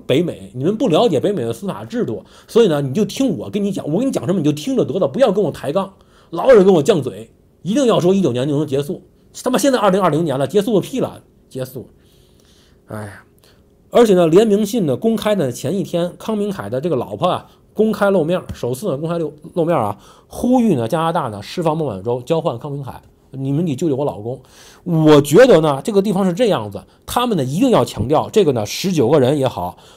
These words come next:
康明凯的老公也好，那个老婆也好，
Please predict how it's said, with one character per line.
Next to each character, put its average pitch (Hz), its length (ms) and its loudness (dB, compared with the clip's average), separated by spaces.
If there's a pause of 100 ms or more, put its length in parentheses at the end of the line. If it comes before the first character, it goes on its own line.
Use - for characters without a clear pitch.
(180)
康 220 140 4
明 226 100 2
凯 151 80 2
的 165 80 2
老 110 160 -2
公 175 140 -4
也 120 120 -2
好， - 140 -16
那 143 140 -6
个 127 120 0 (120)
老 123 160 0
婆 190 120 4
也 147 140 2
好， - 260 -10